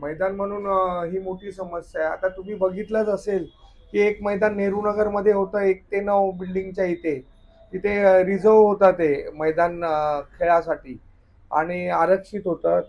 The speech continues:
त्याच्यावर कब्जा केलेला आहे. कोणी केलं हे सगळं तुम्हाला माहीतच आहे. तर पहिलं त्याच्या विरोधातही मी माझी का-, भूमिका घेणार आहे,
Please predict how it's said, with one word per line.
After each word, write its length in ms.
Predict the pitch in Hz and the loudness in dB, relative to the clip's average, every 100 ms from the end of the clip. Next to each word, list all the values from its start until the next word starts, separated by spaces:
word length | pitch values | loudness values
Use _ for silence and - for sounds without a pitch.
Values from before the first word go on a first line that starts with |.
| _ | _
त्याच्यावर 460 | 175 170 190 196 196 | -2 2 6 6 4
कब्जा 400 | 190 175 180 202 | 0 -4 2 0
केलेला 380 | 190 180 175 147 | 2 2 4 4
आहे. 160 | 127 123 _ - _ _ _ - | 0 -6 _ -20 _ _ _ -12
कोणी 180 | 180 190 | -6 -4
केलं 260 | 202 202 202 | -2 2 4
हे 180 | 202 185 | 2 0
सगळं 240 | 190 196 196 | -2 -4 -4
तुम्हाला 300 | 190 190 190 | -2 0 0
माहीतच 500 | 165 180 185 175 143 | -4 -6 -4 -6 -4
आहे. 100 | 123 - - - - - | -8 -10 -20 -20 -20 -16
तर 60 | |
पहिलं 360 | 160 185 185 208 214 _ - _ - | -4 -2 0 -2 -4 _ -20 _ -6
त्याच्या 240 | 190 214 | -2 0
विरोधातही 560 | 208 208 208 202 214 214 | 0 -2 0 -2 -2 -8
मी 340 | 208 208 196 | -8 -12 -12
माझी 260 | 180 175 190 | -8 -8 -6
का-, 920 | - 180 170 165 160 160 170 165 156 - - - - | -2 0 0 2 0 -2 -4 -4 -6 -10 -20 -20 -12
भूमिका 400 | 180 196 190 190 | -6 -4 2 0
घेणार 380 | 185 170 170 165 | 2 -4 -2 -2
आहे, 180 | 160 | -2